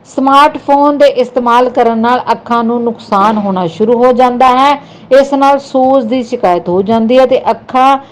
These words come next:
ਦੀ ਅਥਰੂ ਗ੍ਰੰਥੀ 'ਤੇ ਬੁਰਾ ਪ੍ਰਭਾਵ ਪੈਂਦਾ ਹੈ।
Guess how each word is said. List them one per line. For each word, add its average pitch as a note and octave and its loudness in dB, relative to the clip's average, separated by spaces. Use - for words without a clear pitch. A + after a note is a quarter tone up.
ਦੀ C#4+ 0
ਅਥਰੂ D4+ 2
ਗ੍ਰੰਥੀ A#3 0
'ਤੇ F#3 -4
ਬੁਰਾ F#3 -2
ਪ੍ਰਭਾਵ E3 -4
ਪੈਂਦਾ E3 -4
ਹੈ। D#3 -4